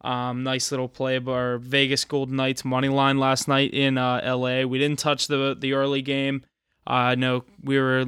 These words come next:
on different sides for that one. A couple of us hit some props. I had the under one and a half first period, Rangers to score first. So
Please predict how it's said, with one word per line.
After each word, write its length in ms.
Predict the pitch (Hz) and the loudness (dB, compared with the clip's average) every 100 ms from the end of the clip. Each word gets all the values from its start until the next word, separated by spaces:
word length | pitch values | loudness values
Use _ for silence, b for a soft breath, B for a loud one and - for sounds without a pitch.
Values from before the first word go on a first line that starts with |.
| - | -4
on 400 | 131 123 123 127 | -2 0 0 -2
different 320 | 123 131 135 | 0 0 -2
sides 360 | - 139 135 127 | 0 4 4 2
for 140 | - | 0
that 220 | 131 131 127 | 0 2 2
one. 200 | 131 123 | 0 -2
A 40 | |
couple 340 | 135 120 131 | -2 -2 -2
of 80 | 123 | 0
us 160 | 127 - | -2 0
hit 160 | 135 | 0
some 160 | - 127 | 0 -4
props. 420 | 131 131 131 - | 0 2 2 0
I 140 | 127 127 | 0 0
had 160 | 127 | 0
the 260 | 123 127 127 | 0 0 0
under 240 | 131 127 127 | 0 0 2
one 200 | 127 127 | 2 0
and 100 | 127 | 0
a 40 | |
half 300 | 123 127 123 | 0 0 -2
first 320 | - 127 - | -2 -4 0
period, 480 | - 135 131 131 123 | 2 2 2 0 0
Rangers 420 | 131 131 127 123 | 0 0 0 -4
to 60 | 123 | -4
score 340 | - 139 135 | -6 -4 -6
first. 400 | - 135 131 120 | -6 -6 -4 -4
So 300 | 135 127 123 | -4 -2 -4